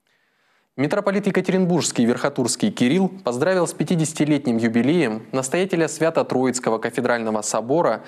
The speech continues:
ректора Екатеринбургской духовной семинарии протоиерея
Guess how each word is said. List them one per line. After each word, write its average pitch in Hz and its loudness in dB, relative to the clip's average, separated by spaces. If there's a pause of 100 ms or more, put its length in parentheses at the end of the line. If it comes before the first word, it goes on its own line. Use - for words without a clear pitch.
(220)
ректора 127 0
Екатеринбургской 139 -2
духовной 117 -2
семинарии 113 0 (220)
протоиерея 139 0